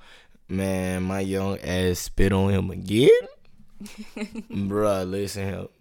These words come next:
Speaker 1: he had some big ass green Hulk gloves. A lot of people may know about it. Like, it's, it's some Hulk
Speaker 2: Mm-hmm.
Speaker 1: gloves and they big as fuck, right?
Speaker 2: Yeah.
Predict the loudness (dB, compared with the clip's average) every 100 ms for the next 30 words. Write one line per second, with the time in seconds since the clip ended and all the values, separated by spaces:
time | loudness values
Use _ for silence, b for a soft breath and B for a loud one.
0 | -8 0 2 4 4 4 2 2 0 -2
1 | -2 -4 -4 -8 -6 0 2 4 2 2
2 | 0 -4 -2 -2 -2 -2 -2 -4 -6 -4
3 | -2 0 0 -2 B B -2 2 4 6
4 | 8 8 6 2 0 0 0 -2 -2 -2
5 | -4 -6 -8 -8 -8 -8 -8 -8 -8 -8
6 | -8 -6 -2 0 0 0 -2 -2 -2 -4
7 | -4 -4 -2 -2 -2 -8 -4 0 0 -2
8 | -4 -2 -4